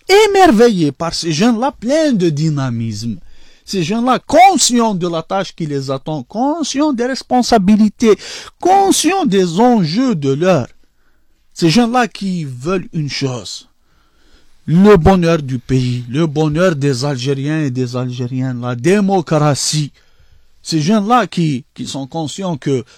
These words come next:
trente ans après octobre quatre-vingt-huit, les victimes sont toujours considérées comme, euh, victimes d'accidents de travail.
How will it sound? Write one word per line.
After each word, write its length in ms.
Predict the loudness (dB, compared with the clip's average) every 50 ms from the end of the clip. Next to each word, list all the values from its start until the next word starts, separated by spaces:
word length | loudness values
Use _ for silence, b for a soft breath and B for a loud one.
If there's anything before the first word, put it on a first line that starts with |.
| b b
trente 320 | -8 -6 -6 -6 -6 -6 -6
ans 80 | -6
après 340 | -6 -8 -8 -6 -4 -4 -4
octobre 460 | -6 -8 -12 -10 -8 -8 -6 -6 -8
quatre-vingt-huit, 800 | -8 -8 -8 -6 -6 -6 -6 -6 -6 -4 -2 -2 -2 -4 -6 -12 b b b b b
les 120 | b -4 -2
victimes 440 | -2 -4 -6 -8 -6 -6 -6 -6 -4
sont 200 | -4 -6 -6 -6
toujours 340 | -4 -6 -4 -4 -6 -6
considérées 600 | -6 -6 -8 -8 -6 -8 -8 -6 -6 -6 -6 -6 -6
comme, 280 | -6 -6 -4 -4 -4
euh, 140 | -6 -6 -8 -12 b b b b b b b
victimes 320 | -8 -8 -6 -4 -4 -2
d'accidents 480 | -2 -2 -4 -4 -8 -10 -8 -8 -8 -8
de 100 | -8 -8
travail. 400 | -8 -8 -10 -10 -12 -14 -16